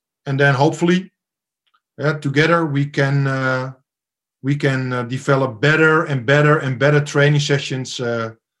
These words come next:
for our players. Because ultimately, uh, like we discussed before, ultimately that is our role. Uh, because sometimes coaches think that it's about them. Uh, that's how they sometimes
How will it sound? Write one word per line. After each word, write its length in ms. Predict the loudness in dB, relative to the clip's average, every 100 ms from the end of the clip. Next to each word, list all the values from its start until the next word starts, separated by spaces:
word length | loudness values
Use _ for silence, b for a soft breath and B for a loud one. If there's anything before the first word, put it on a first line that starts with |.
| _ _
for 160 | 2
our 180 | 2 2
players. 540 | 2 0 0 -4 -10 -16 _ _ _ _ _ _ _ _ _ _ _
Because 380 | -6 -2 -2 2
ultimately, 640 | 2 4 2 2 2 0 -8 _ _ _ _ _ _ -8
uh, 80 | -4
like 240 | -2 -4
we 100 | -6
discussed 480 | -6 -8 -6 -8 -8
before, 480 | -10 -4 -4 -4 -10 _ _ _ _ _ _
ultimately 840 | 2 2 2 0 2 0 0 -8 _ _ _ _ _
that 240 | -2 0 2
is 340 | 0 -4 -12 _ _ 0
our 260 | 2 4
role. 480 | 4 2 2 -2 _ _
Uh, 120 | -8
because 340 | -6 -2 -4 -2
sometimes 400 | -2 0 -2 0
coaches 400 | 0 0 -2 -6
think 340 | -4 -4 -6 -16 _ _ _ _ _
that 120 | 0
it's 180 | 2 0
about 320 | 0 0 2
them. 380 | 2 2 0 -4 _ _ _ _ _ _ -8
Uh, 80 | -4
that's 220 | -4 -2
how 120 | -2
they 160 | 0 -2
sometimes 600 | 0 -2 0 -4 -6 -8